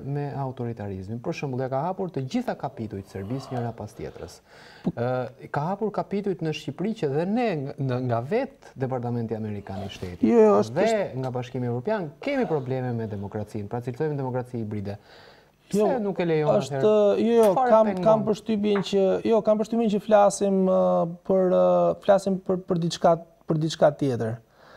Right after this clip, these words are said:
Speaker 2: Flasim për diçka tjetër. Autoritarizmi serb, aut-, autoritarizmi serb unë jap një dimension të theksuar ndërkombëtar, duke, duke, e, e, duke vënë theksin, pak nga pikpamja
Speaker 1: Qytetarët,
Speaker 2: retorike. Një sekond.
Speaker 1: qytetarët e votojnë, qytetarët
Speaker 2: Jo, jo,
Speaker 1: e
Speaker 2: po prit,
Speaker 1: duan
Speaker 2: të flasim,
Speaker 1: tani,
Speaker 2: jo, një,
Speaker 1: se do
Speaker 2: një,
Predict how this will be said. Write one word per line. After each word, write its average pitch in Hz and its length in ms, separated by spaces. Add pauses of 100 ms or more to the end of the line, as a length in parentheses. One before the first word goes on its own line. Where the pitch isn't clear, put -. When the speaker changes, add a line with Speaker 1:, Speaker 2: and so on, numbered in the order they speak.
(680)
Speaker 2:
Flasim 202 300
për 180 160
diçka 180 240
tjetër. 165 240
Autoritarizmi 165 720
serb, 196 400 (760)
aut-, 165 260
autoritarizmi 185 580
serb 185 300
unë 180 160
jap 185 240
një 175 420
dimension 170 720 (320)
të 175 100
theksuar 165 540
ndërkombëtar, 123 640
duke, 147 280 (420)
duke, 151 260
e, 143 540
e, 160 160 (400)
duke 151 260
vënë 185 460 (160)
theksin, 139 480
pak 180 240
nga 190 100
pikpamja 190 380
Speaker 1:
Qytetarët, - 80
Speaker 2:
retorike. 170 260
Një 214 160
sekond. 160 140
Speaker 1:
qytetarët 160 400
e 131 100
votojnë, 147 480
qytetarët 139 400
Speaker 2:
Jo, 247 140
jo, 254 60
Speaker 1:
e 202 40
Speaker 2:
po 240 140
prit, 156 160
Speaker 1:
duan 165 160
Speaker 2:
të 180 80
flasim, 220 320
Speaker 1:
tani, 226 80
Speaker 2:
jo, 233 160
një, 220 160
Speaker 1:
se 214 80
do 220 80
Speaker 2:
një, 170 60